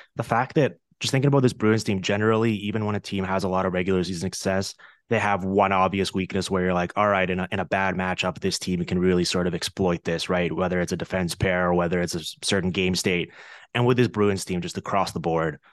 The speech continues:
like, they were the best at they, they gave, they scored the second most goals. They gave up the fewest. They were the best at five-on-five goal differential. They were top ten power play, best in the penalty kill. They can win two one or five four. They have the goalie who's gonna win the Vezina,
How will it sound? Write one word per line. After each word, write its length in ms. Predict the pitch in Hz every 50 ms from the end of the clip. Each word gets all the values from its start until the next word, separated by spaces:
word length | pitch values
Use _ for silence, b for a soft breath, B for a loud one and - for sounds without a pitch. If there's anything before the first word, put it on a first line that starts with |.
| b b b b _ -
like, 160 | - 85 _ _ _ _ _ _ _
they 80 | - 90
were 120 | 90 87
the 80 | 82 90
best 500 | 82 - 95 95 90 - - - - - _ _ _ -
at 200 | 92 90 82 _ _ _ _ _ _ _ _ _ - -
they, 140 | 101 101
they 220 | 87 87 90 107 104
gave, 300 | 92 110 107 98 110 113
they 100 | 117 117
scored 260 | - - 135 127 127
the 40 | 117
second 240 | - 123 113 120 127
most 220 | 120 117 110 -
goals. 200 | 123 117 117 107
They 100 | 90 98
gave 160 | - 104 101
up 100 | 98 87
the 80 | 90 92
fewest. 380 | - 110 107 104 104 92 -
They 80 | - 95
were 80 | 92 87
the 60 | 90
best 240 | 85 107 101 - -
at 80 | 92
five-on-five 560 | - 101 98 98 98 95 - 110 101 101 101
goal 120 | 90 104 104
differential. 640 | 98 104 90 - 101 95 95 - 101 101 98 95 85 B B B B B -
They 100 | 101 95
were 140 | 92 92 90
top 260 | - - 101 101 95
ten 160 | - 101 98
power 260 | 90 92 98 101 98 95
play, 260 | - 104 101 98 95
best 360 | 87 - - 95 98 92 -
in 40 | 104
the 80 | 98 87
penalty 320 | - 98 98 98 98 98
kill. 400 | - - 98 95 95 90 87 b b b b b _ -
They 100 | 107 98
can 180 | - 107 98
win 260 | 101 107 101 101 98
two 180 | 87 - - 104
one 220 | 95 92 95 98
or 80 | 98 95
five 300 | - - 95 95 95 -
four. 360 | - 98 95 95 98 98 92 _ -
They 100 | - 92
have 340 | 87 95 98 98 87 82 90
the 80 | - 101
goalie 240 | 98 98 95 98
who's 140 | 95 95 90
gonna 120 | - 98 92
win 160 | 95 95 92
the 60 | 90
Vezina, 540 | 80 101 104 101 90 95 101 95 92 92